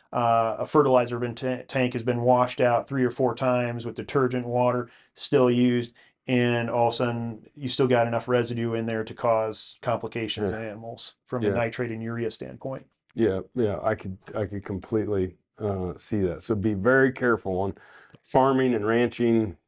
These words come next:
Speaker 2: uh, you know, farmer feeder, different types of things where you have a, agronomy section to your business and a, and an animal livestock business,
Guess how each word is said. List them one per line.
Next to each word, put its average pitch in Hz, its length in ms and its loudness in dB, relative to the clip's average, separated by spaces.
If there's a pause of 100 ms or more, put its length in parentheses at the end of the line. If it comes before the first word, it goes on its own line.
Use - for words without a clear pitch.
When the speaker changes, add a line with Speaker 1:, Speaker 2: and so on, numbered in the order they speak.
Speaker 2:
uh, 95 400 -2
you 104 160 0
know, 90 320 -4
farmer 120 380 2
feeder, 117 540 4
different 107 420 -2
types 117 380 -2
of 101 160 -4
things 110 340 0
where 101 140 2
you 104 160 2
have 101 200 2
a, 90 160 -2 (460)
agronomy 117 680 2
section 120 440 0
to 107 60 -4
your 104 100 -2
business 107 560 0
and 95 180 0
a, 90 280 -4
and 98 220 -2
an 85 120 -8
animal 113 360 0
livestock 113 560 2
business, 95 460 -4